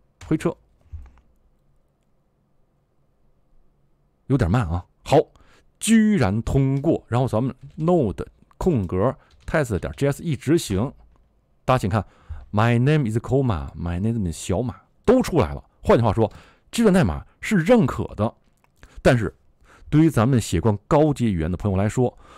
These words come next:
我同样的变量怎么能够声明两次呢？如果我这两个是两个私有的代码块，我这么写是完全没有问题。但是他们这两个变量是在同样一个作用域下，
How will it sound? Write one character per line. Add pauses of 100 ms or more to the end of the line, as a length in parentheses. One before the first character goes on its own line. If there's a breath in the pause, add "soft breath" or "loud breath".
(120 loud breath)
我
同
样
的
变
量
怎
么
能
够
声
明
两
次
呢？ (220 loud breath)
如
果
我
这
两
个
是
两
个
私
有
的
代
码
块，
我
这
么
写
是
完
全
没
有
问
题。 (340 soft breath)
但
是
他
们
这
两
个
变
量 (160 loud breath)
是
在
同
样
一
个
作
用
域
下，